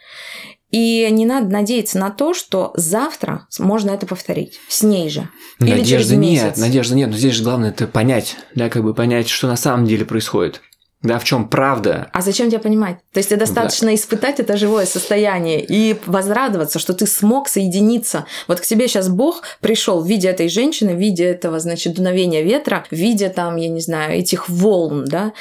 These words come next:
Speaker 1: Он к тебе пришёл, и ты смог открыть доступ.
Speaker 2: Да, но это как будто бы просто, знаешь, э, наблюдение и констатация факта. Ведь я же как человек, э, м, ну, слово «мыслящий», наверное, имеет место быть.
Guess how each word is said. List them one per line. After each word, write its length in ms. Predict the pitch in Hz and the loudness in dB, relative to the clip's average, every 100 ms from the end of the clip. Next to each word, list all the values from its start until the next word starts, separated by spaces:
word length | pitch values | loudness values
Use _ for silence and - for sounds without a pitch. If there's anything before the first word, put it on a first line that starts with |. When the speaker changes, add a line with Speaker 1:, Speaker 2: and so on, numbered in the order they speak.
| - - | -18 -4
Speaker 1:
Он 160 | 190 285 | 0 0
к 40 | |
тебе 180 | 190 226 | 2 0
пришёл, 420 | 226 214 - 165 - | 0 -2 0 -2 0
и 80 | 214 | -2
ты 160 | 247 | 0
смог 540 | - 208 214 285 - - | 0 2 2 0 -6 -6
открыть 560 | 180 - - 240 185 156 | -6 -4 -2 0 0 2
доступ. 520 | 196 170 - 139 - 127 | 2 0 -6 -8 -6 0
Speaker 2:
Да, 300 | 107 76 101 | 0 2 2
но 80 | 117 | 0
это 100 | - | 2
как 100 | 135 | 2
будто 200 | 170 143 | 4 2
бы 60 | 117 | 2
просто, 280 | 139 135 | 0 2
знаешь, 280 | 139 135 - | 0 0 0
э, 420 | 120 113 110 107 104 | 0 0 0 0 2
наблюдение 800 | 104 113 123 185 175 156 139 117 | 2 2 2 0 2 2 0 2
и 320 | 117 120 113 | 2 2 0
констатация 580 | 117 110 - 131 131 120 | -2 -4 -2 -2 -2 -2
факта. 360 | 151 120 - | -2 -2 -2
Ведь 160 | 95 110 | -4 0
я 160 | 117 | -2
же 100 | 104 101 | -2 -4
как 140 | 98 | -4
человек, 440 | - 107 123 - - | -2 0 -2 -4 -2
э, 440 | 104 101 98 92 - - - - - | 0 0 -2 -4 -8 -18 -20 -18 -6
м, 460 | 98 95 104 107 | -2 -2 0 0
ну, 220 | 117 90 - | 0 -2 -6
слово 220 | - 110 104 | -4 0 2
«мыслящий», 520 | 113 - 101 - 95 | 0 0 -4 -4 -4
наверное, 520 | 87 85 87 85 85 | -2 -2 -4 -4 -2
имеет 240 | 113 147 | -2 -2
место 260 | 107 92 107 | -4 -4 -4
быть. 240 | 92 90 | -4 -6